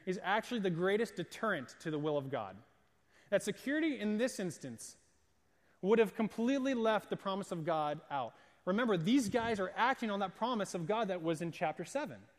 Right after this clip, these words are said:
They knew the promise over the people, and so they acted on it. And they didn't act out of comfortability and, "Oh, this is gonna be calculated." They went up against the odds. It was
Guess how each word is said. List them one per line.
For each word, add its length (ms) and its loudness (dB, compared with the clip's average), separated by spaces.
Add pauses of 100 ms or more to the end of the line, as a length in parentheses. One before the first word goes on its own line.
(380)
They 140 4
knew 220 4
the 80 4
promise 500 0
over 300 4
the 100 -2
people, 340 0
and 80 -4
so 80 -2
they 140 0
acted 420 -2
on 160 -4
it. 200 -18 (420)
And 80 0
they 80 2
didn't 340 2
act 360 2
out 180 6
of 140 2 (300)
comfortability 800 2
and, 160 -2
"Oh, 180 6
this 140 -4
is 80 -4
gonna 160 -2
be 280 0 (240)
calculated." 560 0
They 200 2
went 240 -2
up 140 0
against 540 -6
the 200 -6
odds. 420 -8
It 20 -10
was 140 -6